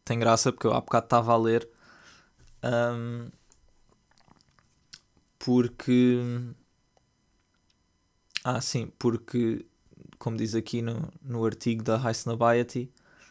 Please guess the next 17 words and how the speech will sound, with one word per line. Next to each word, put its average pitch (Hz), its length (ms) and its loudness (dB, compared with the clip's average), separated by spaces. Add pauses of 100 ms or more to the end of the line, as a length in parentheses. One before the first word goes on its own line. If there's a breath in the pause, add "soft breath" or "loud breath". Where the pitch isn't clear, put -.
(340 soft breath)
hum, 117 580 0 (360)
o 127 80 0
Virgil 123 440 4
dizia 120 440 2
que - 180 -12
o 113 280 -2 (360)
Marcel 117 1080 0
Duchamp, 117 720 -2 (340)
que 127 100 -4
eu 113 60 -2
não 107 120 -4
sei 107 180 -4
quem 107 280 -8
é, 107 40 -8
mas, 107 600 -10 (160)
ou 107 220 -10 (240)
Duchamp, 117 720 -4